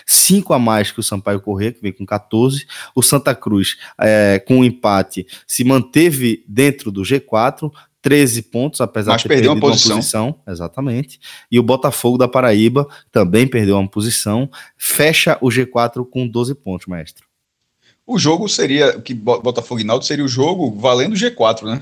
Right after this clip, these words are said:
Speaker 2: É, com o Botafogo, entre aspas, fa-, é, tendo um empate. O Sampaio se aproveitou, ou seja, Náutico e Bo-, e Náutico e Botafogo não jogaram, o Santa empatou, aí o Sampaio Corrêa pegou o elevador, ganhou três posições de uma vez aí,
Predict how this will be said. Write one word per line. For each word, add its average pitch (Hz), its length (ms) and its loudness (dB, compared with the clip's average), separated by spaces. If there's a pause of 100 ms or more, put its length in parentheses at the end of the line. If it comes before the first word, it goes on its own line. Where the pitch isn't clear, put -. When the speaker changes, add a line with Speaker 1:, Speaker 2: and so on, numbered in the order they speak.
(120)
Speaker 2:
É, 110 280 0
com 131 300 -6
o 113 340 -8 (160)
Botafogo, 123 420 -2
entre 123 160 -2
aspas, 127 280 -2
fa-, 123 260 -4
é, 110 220 -2
tendo 127 260 -6
um 170 60 -6
empate. 131 520 -4 (760)
O 135 80 -12
Sampaio 165 320 0
se 240 80 0
aproveitou, 226 580 -2
ou 110 100 -6
seja, 95 380 -6 (400)
Náutico 156 320 0
e - 20 -8
Bo-, 131 240 2
e 139 100 -8
Náutico 139 300 -2
e - 20 -2
Botafogo 139 380 -4
não 170 140 -4
jogaram, 165 540 2
o 208 40 -10
Santa 165 280 -6
empatou, 170 580 -4
aí 254 80 -4
o 233 40 -2
Sampaio 202 320 -2
Corrêa 202 260 0
pegou 208 240 -2
o - 20 4
elevador, 240 380 2
ganhou 127 160 -4
três 151 200 -4
posições 180 420 -2
de 185 40 -4
uma 247 140 -2
vez 123 240 -2
aí, 98 260 -4